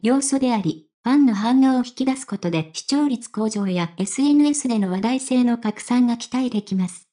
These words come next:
ゼットアイピーが放送した、解決、キンアンドプリンス、コーナーの振り返りで、平野紫耀の一言がキンプリファンの感情を揺さぶりました。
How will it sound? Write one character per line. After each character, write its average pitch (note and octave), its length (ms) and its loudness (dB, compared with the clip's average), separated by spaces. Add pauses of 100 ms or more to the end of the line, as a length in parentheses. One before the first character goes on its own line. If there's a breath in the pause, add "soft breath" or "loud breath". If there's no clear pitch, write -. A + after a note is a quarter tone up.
(320)
ゼ F#3 100 -2
ッ F#3+ 140 -8
ト C4+ 120 0
ア B3+ 80 2
イ B3 80 0
ピ G3 420 -4 (300)
ー - 20 -20
が C#4+ 100 2
放 C4+ 260 0
送 B3 220 -4
し - 180 -10
た、 G3 160 -8 (240)
解 B3+ 220 0
決、 A#3+ 500 -4 (280)
キ C#4+ 280 6
ン B3 60 2
ア B3+ 40 2
ン B3 60 4
ド A#3+ 140 -2
プ A#3+ 120 -4
リ A#3 140 2
ン G#3+ 60 0
ス、 - 200 -20 (240)
コ C#4 180 2
ー D4 40 4
ナ B3+ 180 4
ー G#3 40 0
の F#3 100 0
振 F3 140 -4
り G3+ 140 0
返 A3 200 -2
り G3 120 -2
で、 E3+ 280 -4 (140)
平 D4 240 2
野 C4+ 140 4
紫 C4 260 -2
耀 C4 160 2
の A3 100 -2
一 G#3+ 200 -6
言 F#3+ 280 -6
が C#3+ 220 -4
キ C4 160 2
ン D4 80 4
プ D4 140 -4
リ D4 100 0
フ C#4 80 -2
ァ B3 80 4
ン A3 60 4
の F#3 120 0
感 B3 240 2
情 B3+ 160 2
を A#3+ 80 0
揺 G#3 160 2
さ A3 140 -6
ぶ A3+ 80 -4
り A#3 100 0
ま A3+ 140 0
し - 100 -14
た。 - 160 -6